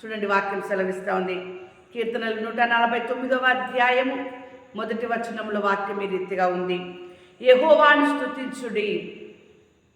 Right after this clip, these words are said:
యెహోవాకు క్రొత్త కీర్తన పాడుడి, భక్తులు కూడుకొను సమాజములో ఆయనకి స్తోత్ర గీ-, గీతము పాడుడి."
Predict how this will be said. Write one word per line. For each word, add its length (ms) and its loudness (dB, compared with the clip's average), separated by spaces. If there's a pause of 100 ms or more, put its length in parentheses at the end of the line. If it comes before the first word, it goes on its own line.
(920)
యెహోవాకు 480 8
క్రొత్త 340 -2
కీర్తన 580 0
పాడుడి, 480 4 (680)
భక్తులు 680 0
కూడుకొను 540 2
సమాజములో 840 2
ఆయనకి 720 0
స్తోత్ర 440 -6
గీ-, 600 -12
గీతము 800 0 (300)
పాడుడి." 720 0